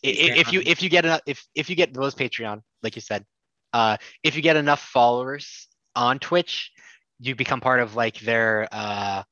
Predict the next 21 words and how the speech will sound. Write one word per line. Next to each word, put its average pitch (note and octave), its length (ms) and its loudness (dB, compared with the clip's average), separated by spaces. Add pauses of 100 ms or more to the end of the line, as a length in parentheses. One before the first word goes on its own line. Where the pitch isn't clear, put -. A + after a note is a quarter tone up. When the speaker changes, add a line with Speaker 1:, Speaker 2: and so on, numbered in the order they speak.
(300)
Speaker 1:
affiliate C3+ 500 0
program D3+ 500 -2
is, C#3 140 -8
I C#3 60 -4
think, D3 180 -8
what D3 100 -2
they C#3+ 80 -2
call D3+ 220 4
it. C3+ 40 2
It's - 120 -14
what B2+ 60 -14
they A2+ 80 -8
used A2+ 180 -12
to A#2+ 80 -10
call B2+ 180 -2
it A#2+ 100 -2
when A2+ 100 -8
I A2 80 -2
was A#2 260 -10
doing C3 200 -6
it. C3+ 120 -4